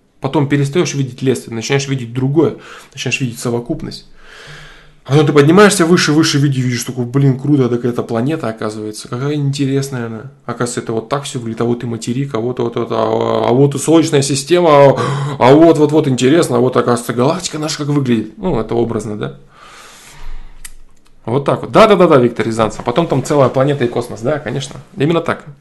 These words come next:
Вот так вот. Да, да, да, да. То есть ты поднимаешься выше и видишь выше. А когда ты ниже сидишь, вот ты, допустим, не пошел, а, смотреть весь лес, и сидишь внизу, и ты такой: «Ну че я пойду эти деревья смотреть?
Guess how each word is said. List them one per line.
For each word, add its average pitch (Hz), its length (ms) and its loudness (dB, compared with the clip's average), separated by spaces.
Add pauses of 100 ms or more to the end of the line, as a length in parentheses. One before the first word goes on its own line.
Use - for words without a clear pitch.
(3000)
Вот - 140 -20
так - 160 -10
вот. - 160 -18 (1900)
Да, 113 180 -2 (100)
да, 107 140 -8
да, - 100 -18
да. - 80 -20 (280)
То - 60 -16
есть - 100 -16
ты - 80 -14
поднимаешься 135 500 2
выше 165 240 -2
и 120 40 -4
видишь 127 260 -4
выше. - 260 -4
А 117 80 -4
когда 147 160 2
ты 147 160 -4
ниже 160 260 4
сидишь, 180 520 -2 (520)
вот 120 160 0
ты, 151 60 0
допустим, 143 420 4
не 135 60 4
пошел, 226 560 2 (360)
а, 110 400 4
смотреть 139 380 4
весь 131 160 0
лес, 123 380 0
и 127 80 -8
сидишь 175 320 -6
внизу, 135 240 4
и 110 40 0
ты 117 80 -8
такой: 120 220 -4 (520)
«Ну 147 80 0
че - 240 2
я 294 60 6
пойду 247 260 4
эти 151 100 0
деревья 156 440 4
смотреть? 120 520 -2